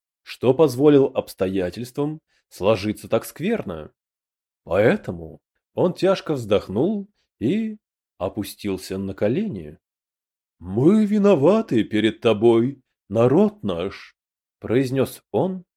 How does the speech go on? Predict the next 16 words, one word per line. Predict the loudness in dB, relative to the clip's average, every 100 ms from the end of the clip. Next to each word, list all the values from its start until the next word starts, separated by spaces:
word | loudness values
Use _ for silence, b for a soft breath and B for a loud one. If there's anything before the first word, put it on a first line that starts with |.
| _
опустив | -10 -8 -10 -8 -12 -12 _
очи. | -6 -6 -6 -16 -18 _ _ _ _ _
«Мы | -6 0 2
виноваты | 4 6 6 6 4 2 0
перед | 0 0 -2
всеми | 0 2 4 4 0
нашими | 0 0 0 -2 -2 -2
подданными, | -4 2 2 2 -2 -2 -2 -6 -6 -8 -10 _ _ _ _ _ _ _
перед | 0 2 2
всей | 0 -2 2 2
страной, | -2 -2 0 2 2 2 0 -4 -10 -20 _ _ _ _ _
но | -2 2
мы | 4 4
желаем | 4 4 6 4 2 -2 -6 -14 _ _
все | -20 -14 0 4 4
исправить». | 0 -6 -2 0 0 -4 -10 -18 -20